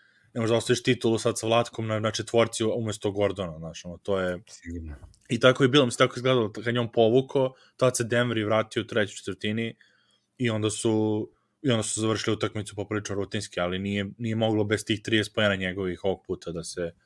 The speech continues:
Speaker 1: da se završi, za razliku od sledećih utakmica.
Speaker 2: Da.
Speaker 1: Ovaj, a, kad se, ajmo na, pređemo na Miami, kažem, pošto Charlotte je stvarno onako i to rutinska, ima, ima boljih tema. Miami je bio dobar, oni,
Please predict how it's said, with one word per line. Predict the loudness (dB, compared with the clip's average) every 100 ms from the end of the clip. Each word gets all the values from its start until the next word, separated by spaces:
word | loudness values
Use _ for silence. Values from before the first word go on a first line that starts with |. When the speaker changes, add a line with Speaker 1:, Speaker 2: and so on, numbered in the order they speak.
| _ _ -18
Speaker 1:
da |
se | -4
završi, | -2 0 2
za | 6
razliku | 8 6 2 0
od | 0
sledećih | 2 2 0 -10
utakmica. | -10 -12 -16 -20 -20 -20 _ _ _ _ _ _ _ _ -10
Speaker 2:
Da. | -2 4 4
Speaker 1:
Ovaj, | 4 -2 0 0 0
a, | 6 8 8
kad | 6 4
se, | 2 2
ajmo | 4 6 4
na, | 4
pređemo | 4 4
na | 2
Miami, | 4 4 2
kažem, | 2 2 2
pošto | -4 -8 -4
Charlotte | 0 2 0 -4
je |
stvarno | -4 -2
onako | -2 -4 -2
i | -4
to | -2 -2
rutinska, | -4 -8 -8 -4
ima, | -4 -4 -6
ima | -8 -8
boljih | 0 0 0 0
tema. | 0 0 -2 -4 _ _ 2
Miami | 6 8
je |
bio | 8 10
dobar, | 10 10 8
oni, | 4 0 -2